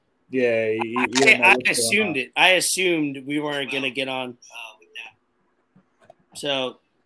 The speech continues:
Speaker 2: whatever. Hopefully we get on and, and we have a safe flight. But yeah, I'll be back tomorrow night, and then I'll have the, the next day to figure out my plans for sure. But I think we're gonna go to a party and have some fun and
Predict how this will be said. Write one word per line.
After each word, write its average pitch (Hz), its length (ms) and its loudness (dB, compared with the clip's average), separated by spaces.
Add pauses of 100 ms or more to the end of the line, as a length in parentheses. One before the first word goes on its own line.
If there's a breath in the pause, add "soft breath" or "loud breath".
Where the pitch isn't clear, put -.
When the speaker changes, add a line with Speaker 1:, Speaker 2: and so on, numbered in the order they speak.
(240)
Speaker 2:
whatever. 135 400 -4
Hopefully 151 400 -6
we 143 120 -4
get 143 180 0
on 139 280 -2
and, 123 260 -6 (120)
and 127 200 -12
we 131 100 -6
have 127 140 -6
a 117 60 -10
safe 120 280 -8
flight. 123 280 -10
But 135 140 -8
yeah, 139 260 0
I'll 120 80 -6
be 143 120 -6
back 143 360 -2 (360)
tomorrow 147 340 -4
night, 139 380 2 (100)
and 131 140 -8
then 127 160 -6
I'll 123 180 -8
have 123 240 -4
the, 123 300 -10
the 127 80 -8
next 127 280 -8
day 127 180 -4
to 120 180 -12 (220)
figure 131 260 -10
out 117 80 -14
my 117 100 -14
plans 120 320 -14
for 113 140 -18
sure. 123 240 -10
But 135 140 -4
I 165 80 -4
think 196 180 -12
we're 151 140 -4
gonna 143 160 -4
go 135 160 -4
to 131 80 -4
a 120 100 -6
party 127 420 -6
and 117 100 -12 (300)
have - 200 -10
some 123 200 -12
fun 123 300 -10
and 120 140 -14